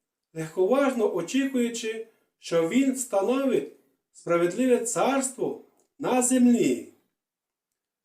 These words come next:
З відстані майже у дві тисячі літ ми можемо вже розуміти, якими наївними були їхні сподівання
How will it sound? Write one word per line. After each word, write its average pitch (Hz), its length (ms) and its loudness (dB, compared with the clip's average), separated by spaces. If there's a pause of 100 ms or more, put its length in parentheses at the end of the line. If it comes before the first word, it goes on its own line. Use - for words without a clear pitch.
(120)
З 208 240 2
відстані 175 720 2 (200)
майже 240 480 -2
у 185 160 -6
дві 240 180 -2
тисячі 226 600 -2
літ 277 280 0 (760)
ми 175 100 -6
можемо 240 500 2
вже 247 460 0 (560)
розуміти, 226 800 4 (320)
якими 240 480 2
наївними 202 840 0 (400)
були 233 500 2 (140)
їхні 240 400 0
сподівання 208 920 0